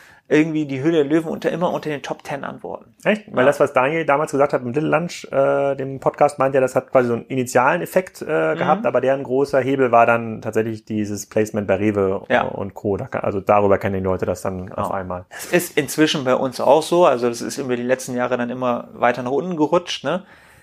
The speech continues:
Speaker 1: Von daher, ähm, damals war's aber genial für uns.
Speaker 2: Ja,
Speaker 1: Also
Speaker 2: sehr cool, sehr cool.
Speaker 1: Primetime, äh, lass mich lügen, drei Komma fünf Millionen Zuschauer, ne?
Speaker 2: Und die Webseite hat gehalten?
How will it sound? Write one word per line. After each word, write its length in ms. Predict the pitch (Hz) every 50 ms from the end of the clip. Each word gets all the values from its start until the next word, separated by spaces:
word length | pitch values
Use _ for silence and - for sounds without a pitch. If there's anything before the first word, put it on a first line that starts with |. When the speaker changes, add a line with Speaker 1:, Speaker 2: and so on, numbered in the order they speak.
| _ _ _ _ _ _ _ _ _
Speaker 1:
Von 180 | _ - 131 123
daher, 540 | 123 127 135 135 131 127 123 123 123 - -
ähm, 400 | 120 120 113 113 117 113 113 117 _ _ _ _ _ _ - - _ _ _ _ _ _
damals 340 | 135 131 143 147 143 139 -
war's 160 | 135 123 123
aber 100 | 120 120
genial 380 | 117 - 113 113 113 107 107 -
für 160 | - - -
uns. 320 | - - - - - - -
Speaker 2:
Ja, 80 | 160
Speaker 1:
Also 160 | 160 131 127 135
Speaker 2:
sehr 100 | 131 - - 151
cool, 240 | 113 95 98 - _ _
sehr 100 | 113 113
cool. 80 | 113 135
Speaker 1:
Primetime, 640 | 131 160 185 185 185 - 170 165 180 185 196 220 240 - _ _ _ _ _ _ _ _ _ _ _ _ _ -
äh, 260 | - - 65 76 71 -
lass 140 | - - -
mich 100 | 156 147
lügen, 180 | 151 143 127 123
drei 180 | 127 123 143
Komma 220 | 165 - 185 175 165
fünf 320 | - - 190 185 - -
Millionen 600 | 160 156 151 151 156 160 165 156 151 147 147 135 -
Zuschauer, 580 | - - 190 185 - - 196 196 208 220 233 214
ne? 240 | 151 170 214 269 247
Speaker 2:
Und 80 | - 127
die 100 | 123 147
Webseite 260 | 156 - - 156 151
hat 120 | 143 143
gehalten? 460 | - 131 123 113 107 107 127 147 180